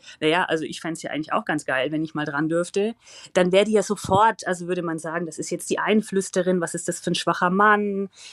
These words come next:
was hat der da für eine Hexe an seiner Seite?" Deswegen müssen die das sagen, ja. Und deswegen können wir uns auch, dürfen wir das nicht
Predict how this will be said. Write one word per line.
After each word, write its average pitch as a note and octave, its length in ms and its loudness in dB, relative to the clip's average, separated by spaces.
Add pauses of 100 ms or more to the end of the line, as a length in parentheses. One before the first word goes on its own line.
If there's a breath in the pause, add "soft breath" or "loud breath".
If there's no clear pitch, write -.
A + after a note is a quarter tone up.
was F3 200 -4
hat G3 140 0
der G#3 100 2
da F3+ 140 2
für - 120 -4
eine E3+ 120 0
Hexe - 380 -4
an F#3+ 140 0
seiner E3+ 320 -2
Seite?" D#3+ 600 -2 (400 loud breath)
Deswegen A3 420 4
müssen C4 380 6
die F3+ 100 0
das A2 260 -2
sagen, B2+ 440 0
ja. C#3+ 260 2
Und G3 160 0
deswegen G#3+ 380 2
können A3 320 2
wir G#3+ 120 2
uns G3 180 -4
auch, - 260 -2 (120)
dürfen G#3 240 2
wir G#3 60 2
das G3 160 -2
nicht A3 220 0